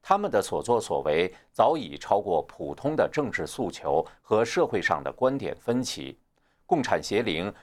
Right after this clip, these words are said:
用恨的因素，使环保主义者变成和恐怖分子无异的环保恐怖分子。七、绿色和平后面的不和平。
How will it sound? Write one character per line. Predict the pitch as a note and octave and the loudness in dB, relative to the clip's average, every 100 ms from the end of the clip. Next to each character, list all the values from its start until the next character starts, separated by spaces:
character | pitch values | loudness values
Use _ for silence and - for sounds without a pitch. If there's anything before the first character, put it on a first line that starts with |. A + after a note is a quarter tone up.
| _ | _
用 | A#2 G#2 F2+ | 0 0 -2
恨 | - G3+ C#3 | 0 0 0
的 | D#2 | -2
因 | D2 G2 D3+ | -4 -2 -2
素， | D3 A#2 C#2+ - _ | -2 -2 -2 -8 _
使 | - A#2 G#2+ | -2 2 2
环 | - B2+ C3+ | 2 0 2
保 | A#2 | 0
主 | - D2+ | 0 -6
义 | F#2+ | -8
者 | G#2+ E2 D2 C#2+ | -6 0 0 2
变 | A#2 E2 | 0 0
成 | - D#2 F2 - _ | -4 -4 -6 -14 _
和 | - G#2 G#2+ | 0 2 2
恐 | - F2+ E2 | 0 -4 -2
怖 | E3+ | -2
分 | F3+ G3+ A#2 | 2 0 0
子 | - | -6
无 | C2+ C#2+ F2+ | -6 -6 -6
异 | C3+ F2 | -4 -2
的 | D2 C#2 - _ | 0 -2 -4 _
环 | G2+ G#2+ E3 | 0 0 0
保 | E2+ C#2+ D2 | 0 0 -2
恐 | - D2 C#2 | -6 -16 -4
怖 | F#2+ | -4
分 | - E2 | 0 -4
子。 | C#2+ - - _ _ _ _ _ _ _ _ _ _ _ - | -2 -8 -10 _ _ _ _ _ _ _ _ _ _ _ -4
七、 | - E3 D#3+ D#3+ _ _ _ _ | 0 0 0 -4 _ _ _ _
绿 | G#3 G3+ | -2 0
色 | - F3+ G#2 | 2 4 4
和 | - A#2+ | 2 0
平 | - E2+ G#2 | 0 -4 -4
后 | - D#3 F#2 | 0 0 0
面 | F2+ D2+ | -2 0
的 | D2 B1+ - | 0 0 -2
不 | C3 - | -2 -2
和 | - D2+ | -2 -2
平。 | D2 C#2 | -2 -8